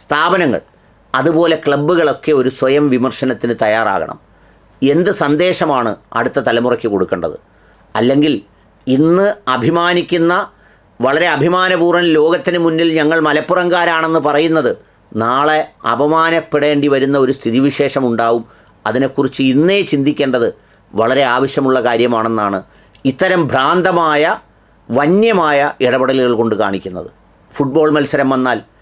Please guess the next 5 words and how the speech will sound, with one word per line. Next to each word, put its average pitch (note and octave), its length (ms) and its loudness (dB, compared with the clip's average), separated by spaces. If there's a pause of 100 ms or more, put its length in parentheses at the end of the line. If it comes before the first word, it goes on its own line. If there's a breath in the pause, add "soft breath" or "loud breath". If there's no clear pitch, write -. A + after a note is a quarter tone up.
(280 soft breath)
വേഷം D3+ 460 2
കെട്ടലിൻ്റെ D3 440 -2 (100)
പരമാവധി, A#2+ 540 0 (580 soft breath)
ഇലക്ഷൻ F#3+ 400 0 (100)
വന്നാൽ C#3+ 280 -2